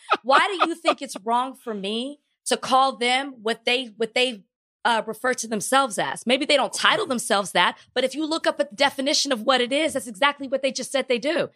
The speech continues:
Speaker 1: I
Speaker 2: So why
Speaker 1: think
Speaker 2: am I wrong for saying that?
Speaker 1: Because I think that there's a negative connotation to it and
Speaker 2: No,
Speaker 1: an
Speaker 2: it's
Speaker 1: implicit
Speaker 2: not.
Speaker 1: value judgment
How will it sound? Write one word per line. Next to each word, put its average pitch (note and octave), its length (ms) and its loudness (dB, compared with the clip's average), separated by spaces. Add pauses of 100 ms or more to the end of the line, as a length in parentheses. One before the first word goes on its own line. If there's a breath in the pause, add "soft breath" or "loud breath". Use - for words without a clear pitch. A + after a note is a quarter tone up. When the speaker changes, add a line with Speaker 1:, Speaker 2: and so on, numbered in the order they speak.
(160 loud breath)
Speaker 1:
I D#3 80 2
Speaker 2:
So A3+ 80 4
why D4+ 160 6
Speaker 1:
think E4 60 2
Speaker 2:
am D4+ 120 -4
I D#4 240 0
wrong D#4 280 -2
for - 120 -12
saying G#4 400 -8
that? D#3 320 -4
Speaker 1:
Because C#3 320 -4
I D3+ 120 2
think D3+ 260 -6
that B2+ 140 -12
there's C3+ 240 0
a A#2+ 60 -4
negative A#2+ 520 -2
connotation A#2+ 800 -8
to D3 280 -4
it D#3+ 40 -2
and A#3+ 80 -2
Speaker 2:
No, G#4+ 240 2
Speaker 1:
an A#4 60 2
Speaker 2:
it's - 140 -4
Speaker 1:
implicit G#4 380 4
Speaker 2:
not. A3 200 0
Speaker 1:
value C3+ 420 4
judgment G#2+ 500 -4